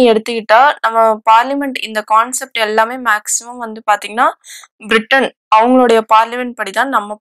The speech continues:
parliament இருக்கும். So, நம்ம parliament வந்து responsible government, cabinet system, Westminster model of government இப்படின்னு பல name வந்து இதுக்கு சொல்லலாம்.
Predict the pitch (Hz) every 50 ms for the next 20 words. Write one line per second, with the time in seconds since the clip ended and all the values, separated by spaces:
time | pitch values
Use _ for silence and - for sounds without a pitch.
0 | - 202 202 208 214 220 220 214 208 202 190 190 - - - - _ _ _ _
1 | _ _ _ _ _ _ _ _ _ _ _ _ _ _ _ - - - - 233
2 | 220 220 214 220 240 262 262 - 240 233 233 247 262 277 277 277 269 254 254 220
3 | 208 214 220 254 262 269 - _ - - - _ _ _ - 214 208 - - -
4 | 254 247 254 254 - 262 233 240 240 214 202 208 202 202 202 202 202 202 202 208
5 | 208 208 214 208 214 214 - - _ - 220 214 208 214 226 - 240 247 254 254
6 | - - 220 214 - - - 202 202 202 214 - _ _ _ _ _ _ _ _
7 | 208 220 - - - 277 277 269 262 247 - - 240 240 226 220 208 208 214 214
8 | 220 226 233 226 - - 208 208 202 208 202 202 208 - _ _ 208 202 208 220
9 | 233 247 254 254 - 208 202 214 214 214 214 226 240 226 208 208 220 220 202 190
10 | - 196 196 - - 190 190 190 190 190 -